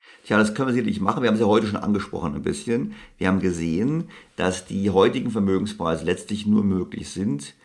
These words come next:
weil wir ein Umfeld haben von sehr tiefen Zinsen.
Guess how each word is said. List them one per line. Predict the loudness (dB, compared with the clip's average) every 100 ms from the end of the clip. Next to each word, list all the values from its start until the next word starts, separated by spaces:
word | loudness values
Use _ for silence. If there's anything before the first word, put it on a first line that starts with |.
| -20 -20 _
weil | -12 -2 0 2
wir | 0 -2
ein | -6 -6 -8 -6
Umfeld | -4 -4 -2 -4 -4
haben | -2 -2
von | -2 -6
sehr | -2 -2
tiefen | -4 -10 -10
Zinsen. | -8 -8 -8 -12 -18